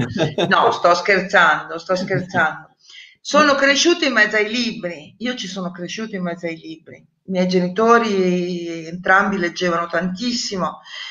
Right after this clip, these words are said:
Speaker 2: sono cresciuta in una casa che aveva una grandissima biblioteca, nello studio di mio padre c'erano soltanto dei libri.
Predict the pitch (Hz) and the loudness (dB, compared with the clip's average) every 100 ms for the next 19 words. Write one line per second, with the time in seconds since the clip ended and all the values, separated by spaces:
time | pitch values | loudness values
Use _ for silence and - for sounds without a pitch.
0 | - - 190 180 196 190 208 208 196 185 | -12 -4 0 0 0 0 0 0 2 2
1 | 185 190 190 185 185 180 180 180 180 180 | 4 4 4 2 2 2 2 2 4 4
2 | 180 180 - 196 180 175 170 180 196 226 | 2 0 -4 -4 -4 -6 -6 -4 0 0
3 | 226 165 151 156 185 185 214 208 202 185 | 2 0 0 0 -2 -2 -2 0 2 4
4 | 180 208 214 240 202 196 165 170 - 175 | 4 6 4 4 -2 -2 -2 -2 -4 -8
5 | - 165 185 180 165 170 214 202 - 147 | -4 -4 -4 -6 -6 -8 -12 -12 -12 -14
6 | - | -14